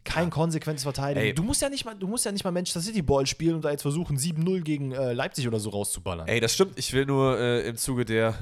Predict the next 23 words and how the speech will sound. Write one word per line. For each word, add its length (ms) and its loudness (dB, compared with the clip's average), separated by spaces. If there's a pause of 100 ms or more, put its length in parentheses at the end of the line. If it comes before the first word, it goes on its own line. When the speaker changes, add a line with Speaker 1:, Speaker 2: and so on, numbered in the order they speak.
(100)
Speaker 2:
Spannung, 680 -4
äh, 240 -2
das 160 -4
noch 120 -6
ein 40 -12
bisschen, 420 -6
äh, 200 -2
aufrechterhalten, 640 -2
denn 200 -4
es 120 -10
ist 300 -6
noch 140 -4
alles 220 0
möglich, 280 -2
Leute. 160 2
Wir 80 -2
haben 80 -4
noch 160 -4
sechs 200 -2
Spieltage 600 0
zu 220 -2
Speaker 1:
Natürlich. 400 2 (340)
Speaker 2:
gehen. 20 -20